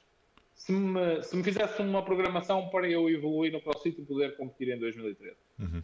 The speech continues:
Speaker 1: E, eh, para conseguir, na altura não estava a pensar no campeonato nacional, na altura estava só a pensar no Open
Speaker 2: Uhum.
Speaker 1: de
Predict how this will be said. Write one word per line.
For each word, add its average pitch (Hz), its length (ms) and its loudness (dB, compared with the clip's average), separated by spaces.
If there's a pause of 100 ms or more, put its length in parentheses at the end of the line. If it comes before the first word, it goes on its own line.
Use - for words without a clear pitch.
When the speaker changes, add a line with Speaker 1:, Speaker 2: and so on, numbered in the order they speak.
Speaker 1:
E, 131 220 2
eh, 135 460 0
para 143 180 0
conseguir, 170 680 2
na 151 100 2
altura 175 260 0
não 175 80 0
estava 170 220 2
a - 20 -4
pensar 165 240 -2
no 160 60 -2
campeonato 160 440 -2
nacional, 147 380 -2
na 151 60 -2
altura 139 220 -2
estava 135 200 0
só 135 140 -4
a 135 60 0
pensar 139 280 -4
no 123 180 0
Open 101 320 -6 (220)
Speaker 2:
Uhum. 92 80 -4
Speaker 1:
de 107 140 0